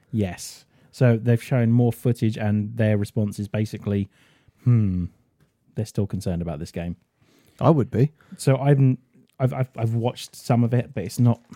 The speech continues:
Speaker 1: it just doesn't excite me. Like, and yet I'm excited by this stuff. This, this game should be the most exciting game on the horizon. I'm just not remotely interested. They've
Speaker 2: You
Speaker 1: tried
Speaker 2: should literally be hosing my wall down with jizz.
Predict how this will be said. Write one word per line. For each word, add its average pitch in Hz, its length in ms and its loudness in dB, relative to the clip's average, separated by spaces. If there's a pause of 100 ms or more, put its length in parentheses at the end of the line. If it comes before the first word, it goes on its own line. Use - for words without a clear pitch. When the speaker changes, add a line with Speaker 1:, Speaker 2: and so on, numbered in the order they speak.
(140)
Speaker 1:
it 117 100 -14
just 143 140 -8
doesn't 156 220 -2
excite 117 320 -6
me. 85 160 -12 (400)
Like, 123 280 -6 (480)
and 123 160 0
yet 123 380 -2 (1200)
I'm 123 300 4
excited 117 420 0
by 95 120 -2
this 85 120 -6
stuff. - 220 -12
This, 127 220 2
this 127 280 0
game 120 220 0
should 113 140 -4
be 110 80 0
the 104 80 -2
most 107 200 -4
exciting 101 360 -6
game 95 280 -4 (1080)
on 120 160 2
the 107 60 -4
horizon. 95 440 -4 (1080)
I'm - 60 -6
just 107 140 -2
not 107 140 0
remotely 95 400 -4
interested. 92 400 -6
They've 101 80 -2
Speaker 2:
You 101 40 -6
Speaker 1:
tried 139 300 2
Speaker 2:
should 139 140 0
literally 131 360 -4
be 113 100 -2
hosing 107 460 0
my 107 140 2
wall 110 280 0
down 95 240 -4
with 98 100 -8
jizz. 98 360 -6